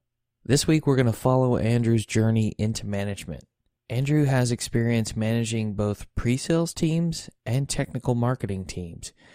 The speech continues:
and we're gonna hear from him how those are similar, but also how they're different and how you might approach them differently. A little bit about what it might take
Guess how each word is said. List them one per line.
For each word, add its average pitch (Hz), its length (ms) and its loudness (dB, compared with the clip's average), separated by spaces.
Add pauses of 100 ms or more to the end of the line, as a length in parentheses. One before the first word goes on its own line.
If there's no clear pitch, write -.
(180)
and 107 140 0
we're 156 80 0
gonna 190 160 4
hear 165 240 4
from 131 220 -2
him 139 460 2
how 139 560 0 (220)
those 123 300 2
are 113 100 2
similar, 170 640 0 (100)
but 139 160 2
also 180 360 0
how 160 180 4
they're 151 160 4
different 120 460 0 (260)
and 107 140 -2
how 120 100 0
you 135 140 4
might 127 180 4
approach 151 460 0
them 98 160 -4
differently. - 540 -8 (260)
A 113 80 2
little 156 220 4
bit 151 160 6
about 131 480 2 (400)
what 139 160 0
it 131 100 2
might 131 380 0
take 135 380 0